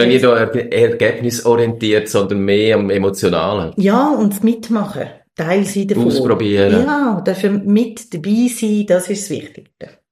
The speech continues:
Speaker 2: Darum sind ja die Lerntürme so beliebt, weil eben, da kann das Kind, obwohl es in der Küche noch nicht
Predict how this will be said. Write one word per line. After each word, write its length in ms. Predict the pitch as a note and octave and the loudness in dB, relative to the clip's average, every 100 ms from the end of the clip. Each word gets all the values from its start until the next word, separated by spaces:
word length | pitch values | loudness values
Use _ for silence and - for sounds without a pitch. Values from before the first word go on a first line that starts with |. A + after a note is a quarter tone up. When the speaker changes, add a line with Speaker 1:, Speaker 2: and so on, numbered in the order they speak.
| - | -8
Speaker 2:
Darum 200 | - A#2+ | 0 2
sind 180 | A#2+ G#2 | 2 2
ja 160 | G2 F2+ | 2 2
die 100 | F#2+ | 2
Lerntürme 640 | F#2+ G#2 A#2+ A#2 A2+ A2 | 2 2 0 0 0 0
so 140 | G#2+ | -2
beliebt, 580 | - G#3 A#2 E2 - - | 0 2 4 2 0 0
weil 200 | F#2+ F2+ | 0 2
eben, 240 | F2 F2+ G2+ | 2 0 0
da 80 | F#2+ | 0
kann 160 | F#2+ | -2
das 160 | F2 - | -6 -2
Kind, 320 | G#2 G2 G2 | 0 0 0
obwohl 240 | F2 G2 G#2+ | 2 4 2
es 80 | |
in 100 | A2 | 0
der 100 | F#2 | -4
Küche 360 | F2+ G#2 G2+ G#2 | -2 -2 -2 0
noch 80 | F#2 | 2
nicht 380 | F#2 F2+ - | 2 -2 -8